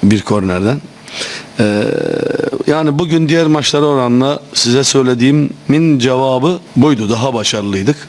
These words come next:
Bugün, e, Babel ve Feguli topla buluştuklarında da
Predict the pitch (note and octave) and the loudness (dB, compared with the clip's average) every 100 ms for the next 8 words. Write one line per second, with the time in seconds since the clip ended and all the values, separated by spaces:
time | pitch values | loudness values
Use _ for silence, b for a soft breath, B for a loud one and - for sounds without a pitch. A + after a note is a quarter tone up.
0 | - A2+ C3 D3 C#3+ - - - B2+ A#2 | 0 2 4 2 0 -4 -20 -6 0 2
1 | A#2 A#2 A2+ A2+ A2+ A2 B B B - | 4 4 4 4 4 2 B B B -2
2 | - B2+ C3 C3 A#2+ - A#2+ A#2 A2 A#2+ | 0 2 2 0 -2 -2 0 2 0 -2
3 | - - A#2 - A#2 A2+ A2 A2+ G#2 A2 | -4 -4 -2 -2 -2 -2 0 -2 -2 -2
4 | A2 A2 B2+ A2 | 0 0 2 0